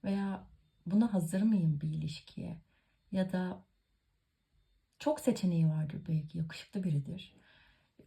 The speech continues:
Öyle olmasına da gerek yok. Acaba ben birine bağlanmayı hazır mıyım gibi bir düşünceye sahip biri. Ama sizde, e, kimsede bulmadığı, kimsede görmediği bir, e, enerji ve bağ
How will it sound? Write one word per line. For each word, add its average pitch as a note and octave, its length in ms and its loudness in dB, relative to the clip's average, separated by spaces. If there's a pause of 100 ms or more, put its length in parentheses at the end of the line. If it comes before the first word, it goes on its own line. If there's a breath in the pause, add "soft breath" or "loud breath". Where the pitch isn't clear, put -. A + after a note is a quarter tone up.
(140)
Öyle G3 260 2
olmasına F3 380 2
da D#3+ 80 2
gerek E3 400 -4
yok. - 320 -10 (460)
Acaba A3 320 2
ben A#3 220 6
birine A3 300 4
bağlanmayı G3+ 600 2
hazır F#3 440 4
mıyım F3 320 4 (280)
gibi A3+ 200 -2
bir G#3 100 2
düşünceye F#3+ 500 2
sahip D#3+ 520 -6
biri. D#3+ 260 0 (840 loud breath)
Ama D4 240 4
sizde, B3+ 920 0 (140)
e, G3 280 2
kimsede B3 680 2
bulmadığı, G3 840 2
kimsede G3+ 400 0
görmediği F3+ 800 2
bir, F#3+ 360 0
e, E3 300 2
enerji F#3 600 2
ve G#3+ 180 0 (100)
bağ F3 400 0